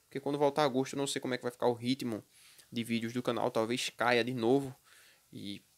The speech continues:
pra evitar que isso ocorra, eu já tenho que adiantar outras coisas. É por isso que eu vou dar uma freada na minha leitura. Recomendo que vocês comecem a pesar também como é que está sendo a leitura de vocês, como é que está sendo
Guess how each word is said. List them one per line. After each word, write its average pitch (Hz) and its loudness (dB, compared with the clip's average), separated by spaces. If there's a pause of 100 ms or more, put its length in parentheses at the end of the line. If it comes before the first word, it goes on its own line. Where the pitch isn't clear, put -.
(120)
pra 156 4
evitar 156 -2
que 135 -10
isso 135 -2
ocorra, 165 0 (360)
eu 120 -8
já 123 -2
tenho 131 -4
que 135 -2
adiantar 127 2
outras 143 2
coisas. 123 0
É - -14
por 123 -4
isso 123 -4
que 123 -8
eu 120 -4
vou 120 -4
dar 120 -4
uma 120 -2
freada 123 0
na 120 -2
minha 113 -4
leitura. 117 -4
Recomendo 131 -6
que 131 -18
vocês 127 -6
comecem 123 -4
a 123 -4
pesar 117 -2
também 113 -2
como 120 -2
é 113 0
que - -12
está - -6
sendo 120 -4
a - 0
leitura 120 -2
de 117 -4
vocês, 117 -4
como 113 -6
é 113 -2
que 117 -8
está - -10
sendo - -6